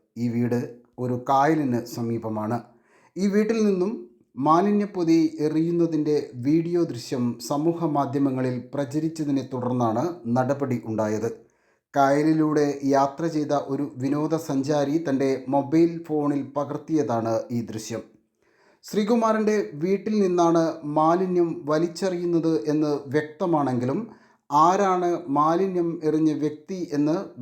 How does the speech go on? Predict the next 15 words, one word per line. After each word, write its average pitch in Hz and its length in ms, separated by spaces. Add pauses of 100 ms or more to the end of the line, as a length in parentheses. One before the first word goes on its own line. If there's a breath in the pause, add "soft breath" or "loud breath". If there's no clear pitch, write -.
വീഡിയോയിൽ 160 540 (140)
തിരിച്ചറിയാൻ 151 720
കഴിഞ്ഞിട്ടില്ല. 120 480 (800)
നാല് 139 380
ദിവസം 147 360
മുമ്പാണ് 170 420 (300)
മന്ത്രി 156 240 (180)
എം 156 40 (100)
പി 185 100 (140)
രാകേഷിനെ 160 640 (460 soft breath)
സമൂഹ 185 580 (100)
മാധ്യമത്തിലൂടെ 170 760 (180)
ടാഗ് 170 420
ചെയ്തുകൊണ്ട് 156 500 (840 loud breath)
ഈ 185 160